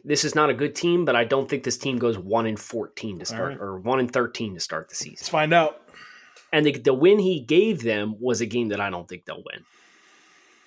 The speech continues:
Speaker 2: I'm ready.
Speaker 1: Uh, week, week one at Seattle.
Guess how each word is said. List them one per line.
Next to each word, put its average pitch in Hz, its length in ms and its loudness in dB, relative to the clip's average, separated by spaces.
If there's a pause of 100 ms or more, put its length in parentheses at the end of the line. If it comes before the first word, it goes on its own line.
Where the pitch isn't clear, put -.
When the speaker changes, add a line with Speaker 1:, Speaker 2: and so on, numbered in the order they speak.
(580)
Speaker 2:
I'm 131 140 -6
ready. 120 100 4
Speaker 1:
Uh, 117 260 6
week, 151 260 2 (240)
week 180 200 0
one 170 400 8
at 139 200 0
Seattle. 90 420 -4